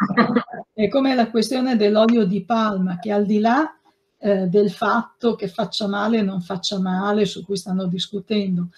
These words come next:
Speaker 2: però il problema è che per fare le coltivazioni di olio di palma deforestano, e dopo è il deserto, come succedeva con la canna da zucchero. La canna da zucchero è una di quelle coltivazioni che distrugge, con,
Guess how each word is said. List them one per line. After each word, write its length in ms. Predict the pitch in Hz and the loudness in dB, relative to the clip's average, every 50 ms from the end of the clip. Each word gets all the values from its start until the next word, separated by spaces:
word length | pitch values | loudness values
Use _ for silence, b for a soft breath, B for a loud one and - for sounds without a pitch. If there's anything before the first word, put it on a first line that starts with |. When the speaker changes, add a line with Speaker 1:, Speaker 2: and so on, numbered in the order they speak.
| b b b b _ | b b b b _
Speaker 2:
però 180 | - 233 247 247 | 0 2 2 2
il 80 | 233 | 2
problema 380 | 233 208 208 233 247 247 247 220 | 0 0 0 2 2 2 2 0
è 40 | 180 | 0
che 140 | - 190 190 | -2 -6 -8
per 180 | - 202 185 | -6 -6 -4
fare 200 | - 226 220 220 | -2 -2 0 0
le 120 | 226 208 214 | 0 -2 -2
coltivazioni 840 | - 202 180 - 208 196 185 196 190 - - 226 226 220 208 180 | -4 -6 -4 -4 -4 -2 -2 -2 -4 -2 -2 0 2 2 2 2
di 120 | 170 190 | 0 0
olio 260 | 196 202 202 196 196 190 | 0 0 0 0 0 0
di 140 | 240 240 | -2 -2
palma 400 | - 226 190 196 226 262 277 214 | -4 -6 -6 -4 -2 0 0 0
deforestano, 1000 | 175 185 180 - - 180 170 180 196 220 214 - - - 196 180 175 170 175 185 - _ _ _ _ _ _ _ _ _ _ _ | 0 0 -4 -6 -6 -4 -2 -2 0 0 -2 -4 -6 -6 -6 -4 -4 -4 -6 -8 -12 _ _ _ _ _ _ _ _ _ _ _
e 140 | - 220 202 | 0 2 4
dopo 540 | 185 220 226 233 214 233 - 302 294 294 - | 6 6 4 4 4 2 2 4 4 4 4
è 80 | - 190 | 4 2
il 140 | 180 180 | 2 2
deserto, 640 | 170 180 170 170 190 196 214 233 240 240 - - 180 | 2 0 0 0 2 2 4 2 2 0 -4 -8 -10
come 240 | - - 220 247 285 | -2 2 2 2 2
succedeva 640 | - - 226 180 - 202 190 175 185 202 247 247 | 2 -2 -4 -4 -2 0 0 0 0 -2 -2 -4
con 100 | 254 302 | -2 -2
la 80 | 240 175 | -4 -4
canna 280 | - 202 180 175 175 175 | -4 -2 -2 0 0 0
da 140 | 170 165 | -2 -4
zucchero. 520 | 156 - 240 240 - - 196 180 180 180 - _ _ _ _ _ _ _ _ _ | -4 -6 -6 -6 -6 -8 -8 -8 -8 -10 -12 _ _ _ _ _ _ _ _ _
La 80 | - | -8
canna 300 | - 220 208 214 214 214 | -4 -2 2 2 2 2
da 200 | 185 208 202 185 | 4 2 2 2
zucchero 560 | 185 240 285 311 - - 294 262 202 175 180 226 B B B _ | 2 2 0 -2 -2 -2 0 2 2 2 0 -2 B B B _
è 120 | - 202 202 | -2 0 2
una 200 | 220 220 220 202 | 4 4 4 2
di 100 | 202 - | 0 0
quelle 300 | - 226 220 226 220 220 | 0 0 0 2 0 0
coltivazioni 880 | - 208 202 185 - 208 190 196 180 175 - 226 240 277 320 311 240 | 0 0 0 2 0 0 0 0 -2 0 0 0 0 2 0 -2 0
che 160 | - 202 190 | 0 0 0
distrugge, 840 | 165 180 196 180 - - - 208 196 214 233 254 240 220 240 254 247 - | 2 0 -2 -2 -4 -2 0 0 0 0 0 -2 -2 -4 -2 -4 -4 -4
con, 240 | - 196 190 180 | -4 -6 -6 -6